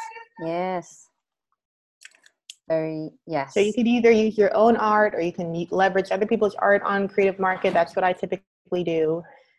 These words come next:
Speaker 2: And it just gets really exciting.
Speaker 1: Mm-hmm. Yeah. Plus, the colors are better. Like, 'cause you've got on-screen
Speaker 2: Mm-hmm.
Speaker 1: colors, so you, you're not limited. Like,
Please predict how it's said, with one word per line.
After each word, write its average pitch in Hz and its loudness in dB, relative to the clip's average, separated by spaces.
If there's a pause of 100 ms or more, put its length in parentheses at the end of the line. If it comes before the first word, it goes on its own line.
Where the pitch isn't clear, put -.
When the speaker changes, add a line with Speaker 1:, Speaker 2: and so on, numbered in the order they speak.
(540)
Speaker 2:
And 160 -6
it 156 -8
just - -10
gets 160 -6
really 147 0
exciting. - -10 (260)
Speaker 1:
Mm-hmm. 170 -12 (1300)
Yeah. 175 -4 (100)
Plus, 339 0 (300)
the 208 -8
colors 240 4
are 143 -2
better. - -8 (480)
Like, - 0
'cause 196 0
you've 220 0
got 233 4
on-screen 208 0
Speaker 2:
Mm-hmm. 185 -8
Speaker 1:
colors, 175 0
so 156 -2
you, 170 -4
you're 170 0
not 202 -2
limited. 170 -2 (520)
Like, 156 -10